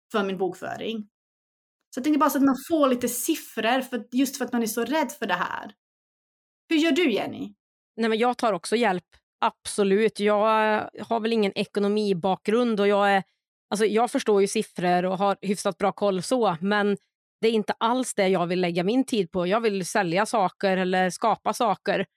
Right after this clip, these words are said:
Speaker 2: Så att jag tar absolut hjälp och det har jag väl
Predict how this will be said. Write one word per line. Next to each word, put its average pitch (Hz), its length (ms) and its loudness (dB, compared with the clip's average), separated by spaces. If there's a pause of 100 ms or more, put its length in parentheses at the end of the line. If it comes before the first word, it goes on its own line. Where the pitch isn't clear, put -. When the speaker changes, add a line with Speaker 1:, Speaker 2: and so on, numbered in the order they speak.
(300)
Speaker 2:
Så - 40 -2
att 190 80 -6
jag 233 260 2
tar 214 180 0
absolut 208 680 -2
hjälp 185 340 0
och 208 80 -2
det 202 60 2
har 196 140 2
jag 190 120 2
väl 190 200 0